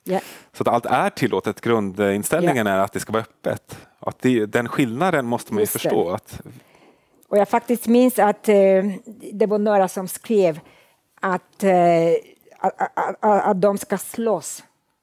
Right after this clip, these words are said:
Speaker 1: you know, för, just för att ha frihet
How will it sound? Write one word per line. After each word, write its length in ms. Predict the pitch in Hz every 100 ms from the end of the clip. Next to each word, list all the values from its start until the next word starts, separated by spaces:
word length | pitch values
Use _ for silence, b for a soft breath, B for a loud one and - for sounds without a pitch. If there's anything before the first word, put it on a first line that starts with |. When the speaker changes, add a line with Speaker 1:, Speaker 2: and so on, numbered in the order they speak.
| _
Speaker 1:
you 120 | - 175
know, 220 | 160 156
för, 540 | - - 175 160 156 - -
just 320 | 175 160 -
för 140 | 165
att 160 | 147 -
ha 240 | - 156
frihet 720 | - 185 156 - 185 147 _